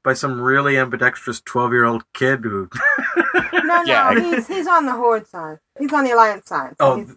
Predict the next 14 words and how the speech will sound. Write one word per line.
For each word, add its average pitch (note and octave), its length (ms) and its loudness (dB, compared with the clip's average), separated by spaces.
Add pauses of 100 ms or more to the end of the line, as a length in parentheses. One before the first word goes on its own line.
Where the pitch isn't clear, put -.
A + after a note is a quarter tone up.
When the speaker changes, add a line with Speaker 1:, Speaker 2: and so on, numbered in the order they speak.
(120)
Speaker 1:
there, B2+ 220 2
there B2 140 0
are A#2 40 -2
no, A#2+ 240 -4 (120)
there A#2 100 -4
are A2+ 40 -2
no A#2 240 -6 (100)
Speaker 2:
Yeah. F3+ 160 -10 (400)
<laughs> - 40 -
Speaker 1:
twelve-year-olds C3 560 2
on A#2+ 180 -2
the A2 80 -2
Horde A#2 220 -6
side? F#3 220 0